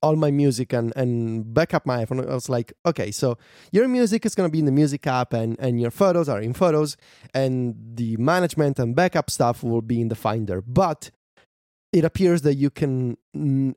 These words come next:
you cannot open a new Finder window." So what was happening was she downloaded iTunes,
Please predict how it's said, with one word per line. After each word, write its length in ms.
you 200
cannot 580
open 280
a 60
new 160
Finder 360
window." 400
So 420
what 240
was 120
happening 360
was 200
she 220
downloaded 440
iTunes, 540